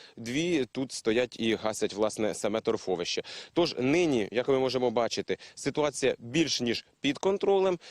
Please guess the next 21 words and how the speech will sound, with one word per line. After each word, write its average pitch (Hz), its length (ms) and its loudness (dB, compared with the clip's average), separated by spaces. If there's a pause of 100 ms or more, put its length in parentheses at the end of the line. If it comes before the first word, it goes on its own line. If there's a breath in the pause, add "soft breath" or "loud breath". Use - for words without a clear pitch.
(120 loud breath)
Звичайно 185 640 2
ж, 131 100 -6
задимлення 147 560 2
ще 135 200 0
трошки 143 500 0
є 120 220 0
під 139 180 -6
землею, 185 540 2 (220 loud breath)
але 147 260 2 (180)
наразі, 151 580 2
як 139 220 -2
ви 135 100 0
самі 143 220 2
можете 127 340 2
бачити, 143 560 0 (760 loud breath)
е, 131 420 6
полум'я, 143 540 4 (260)
підземне 123 580 2
полум'я 95 560 2 (380 soft breath)
абсолютно 123 440 -2
локалізоване, 160 840 0